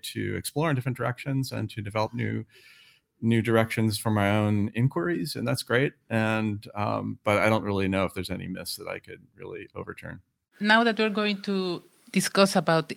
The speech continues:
Speaker 2: games and smell, I have to ask, what is your favorite game and your favorite <laughs> smell?
Speaker 1: Oh, well, that's a really good question. I mean, a favorite game? Um, I like a lot of games. I like,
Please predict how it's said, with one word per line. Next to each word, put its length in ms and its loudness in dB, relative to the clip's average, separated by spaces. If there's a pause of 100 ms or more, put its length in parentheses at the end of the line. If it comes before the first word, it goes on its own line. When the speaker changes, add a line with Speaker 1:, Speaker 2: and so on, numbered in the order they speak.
(100)
Speaker 2:
games 420 4
and 160 2
smell, 360 4
I 40 6
have 280 2
to 120 4
ask, 300 2
what 160 6
is 120 4
your 120 4
favorite 520 2
game 300 8
and 140 4
your 100 0
favorite 560 10
<laughs> 100 0
smell? 440 10 (480)
Speaker 1:
Oh, 160 6
well, 440 6
that's 220 4
a 60 6
really 120 6
good 120 0
question. 340 0
I 80 2
mean, 480 2
a 60 -6
favorite 320 2
game? 580 0
Um, 1080 0 (160)
I 80 -2
like 160 2
a 40 0
lot 100 6
of 100 0
games. 440 2
I 60 4
like, 440 4